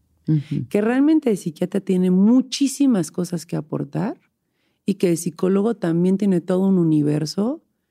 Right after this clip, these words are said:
Speaker 2: que puede enseñar.
Speaker 1: Y, por ejemplo, ¿en qué situación crees que habría que ir hacia un psicólogo o hacia un psiquiatra?
Speaker 2: Bueno, por ejemplo,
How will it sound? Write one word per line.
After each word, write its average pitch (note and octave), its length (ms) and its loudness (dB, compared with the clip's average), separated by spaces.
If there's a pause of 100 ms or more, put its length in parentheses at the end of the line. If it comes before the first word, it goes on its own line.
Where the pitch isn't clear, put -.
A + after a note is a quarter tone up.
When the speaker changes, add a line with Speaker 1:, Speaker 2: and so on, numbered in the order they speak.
(520)
Speaker 2:
que D3+ 120 -2
puede E3 320 2
enseñar. C#3+ 500 -2 (500)
Speaker 1:
Y, E3+ 120 2
por F#3 180 0
ejemplo, G3 400 2
¿en F#3 160 2
qué G3+ 520 0
situación F#3+ 1120 2
crees F3 300 0
que F#3 120 0
habría E3 240 0
que - 140 -2
ir D#3 120 0 (140)
hacia E3 260 0
un E3+ 80 6
psicólogo F3+ 680 2
o D3+ 120 0
hacia C3+ 240 0
un C#3+ 60 2
psiquiatra? - 580 -4 (1040)
Speaker 2:
Bueno, E3 380 0
por D#3 160 0
ejemplo, D3+ 560 -2